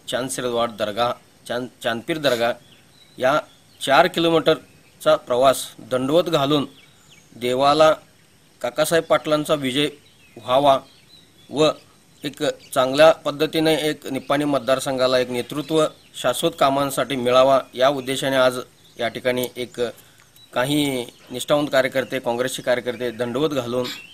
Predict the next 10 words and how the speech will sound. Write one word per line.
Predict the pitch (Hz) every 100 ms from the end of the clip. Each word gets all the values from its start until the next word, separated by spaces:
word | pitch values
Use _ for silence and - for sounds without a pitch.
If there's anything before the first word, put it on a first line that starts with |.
| - -
अ, | 113
आपलं, | 110 110 120 123 123
अ, | 120
या | 117 120 123
ठिकाणी | 120 123 123 120 117 - - - 120
आनंद | 127 135 131
व, | 131 131 131 - - _ -
अ, |
अ, | 120 120 113 - 131 123
व्यथा | 123 143 127